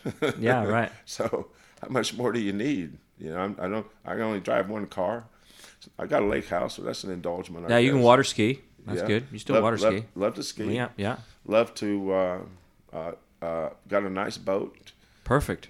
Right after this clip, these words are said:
Speaker 1: Yeah, got a boat, got a nice dock. All that
Speaker 2: And you
Speaker 1: stuff.
Speaker 2: got a university here who was very happy that
Speaker 1: Yeah.
Speaker 2: you stayed. No
Speaker 1: Yeah.
Speaker 2: question about that.
Speaker 1: Yeah.
Speaker 2: I know everybody's very fired up for it. You got a
Speaker 1: Yeah.
Speaker 2: brand new building that you're gonna play in again.
Speaker 1: Yeah.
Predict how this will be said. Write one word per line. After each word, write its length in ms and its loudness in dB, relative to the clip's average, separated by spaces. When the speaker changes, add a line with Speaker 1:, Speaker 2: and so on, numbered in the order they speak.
Speaker 1:
Yeah, 300 -2
got 160 4
a 60 -2
boat, 360 0
got 140 0
a 60 -6
nice 280 0
dock. 360 0
All 120 -2
that 80 -2
Speaker 2:
And 180 4
you 100 8
Speaker 1:
stuff. 60 4
Speaker 2:
got 160 8
a 60 8
university 640 4
here 220 4
who 480 2
was 120 -14
very 360 2
happy 320 0
that 80 2
Speaker 1:
Yeah. 240 10
Speaker 2:
you 80 8
stayed. 480 8
No 140 12
Speaker 1:
Yeah. 240 12
Speaker 2:
question 640 2
about 360 6
that. 60 4
Speaker 1:
Yeah. 180 10
Speaker 2:
I 120 8
know 120 10
everybody's 400 8
very 240 6
fired 320 6
up 200 0
for 220 4
it. 80 0
You 100 -4
got 120 4
a 40 2
Speaker 1:
Yeah. 40 2
Speaker 2:
brand 220 6
new 100 6
building 400 8
that 60 -2
you're 140 -2
gonna 120 -2
play 220 2
in 80 0
again. 560 0
Speaker 1:
Yeah. 240 -6